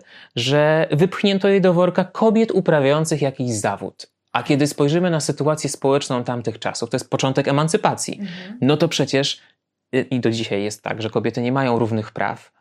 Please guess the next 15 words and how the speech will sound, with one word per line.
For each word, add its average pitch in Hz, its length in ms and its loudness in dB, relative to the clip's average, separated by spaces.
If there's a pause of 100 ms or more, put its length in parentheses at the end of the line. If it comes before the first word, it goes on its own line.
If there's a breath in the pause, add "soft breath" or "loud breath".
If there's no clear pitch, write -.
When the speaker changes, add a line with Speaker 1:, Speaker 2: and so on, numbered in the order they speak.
(120)
Speaker 1:
e, 107 500 -2
z 113 80 -6
mężczyznami. 110 640 -4
W 123 40 -4
związku 143 300 -2
z - 120 -8
tym, 113 240 0 (400 loud breath)
jeżeli 147 500 4
szedłem 139 480 2
do 120 180 2
doktorki, 127 560 2
to 147 120 0
wiedziałem, 127 220 0
aha, 131 160 -2
kobieta, 120 560 -2